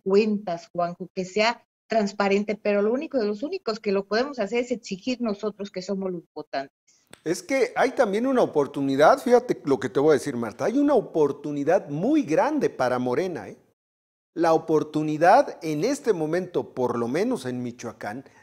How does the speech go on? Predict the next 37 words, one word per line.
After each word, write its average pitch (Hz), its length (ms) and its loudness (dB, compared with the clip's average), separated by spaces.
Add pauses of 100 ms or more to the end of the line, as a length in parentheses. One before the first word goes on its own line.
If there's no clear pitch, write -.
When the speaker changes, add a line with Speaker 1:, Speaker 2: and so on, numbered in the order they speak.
(240)
Speaker 2:
de 185 260 6
demostrar 196 840 0 (400)
que 147 180 0
efectivamente 175 1040 0
su 151 200 -6
discurso 240 500 -4
lo 147 120 0
van 170 140 -2
a 160 60 -2
llevar 139 260 0
a 135 60 0
la 113 140 -6
práctica, 151 640 -8 (460)
porque 135 420 0
va 147 180 4
a 233 60 8
haber 214 240 6
administraciones 135 1000 0
municipales 113 880 -8 (560)
en 147 340 -4
donde 151 520 2
la 139 300 0
corrupción 139 760 -2
y 156 100 0
el 139 160 0
robo, 180 580 6
los 135 300 -2
desfalcos 170 760 0
van 190 180 -2
a 180 60 -6
ser 180 420 -6
evidentes, 156 760 -6
se 139 80 -6
van 160 140 -2
a 170 120 -8
poder 151 240 -2
comprobar. 165 500 0